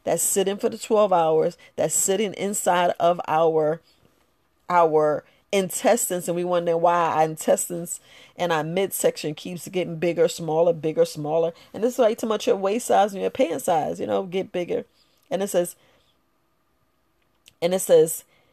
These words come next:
"In the course of our, in the course of our life,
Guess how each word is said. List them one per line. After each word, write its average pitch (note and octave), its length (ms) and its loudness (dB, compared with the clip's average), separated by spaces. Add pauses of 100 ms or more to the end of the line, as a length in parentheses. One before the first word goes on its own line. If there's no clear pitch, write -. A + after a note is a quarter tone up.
(500)
"In F#3+ 120 -2
the F3+ 80 4
course - 460 2
of F#3+ 320 2
our, E3 200 -2 (300)
in F#3+ 100 -2
the E3+ 80 0
course A#3 340 0
of G#3 100 0
our F3+ 160 4
life, E3+ 560 0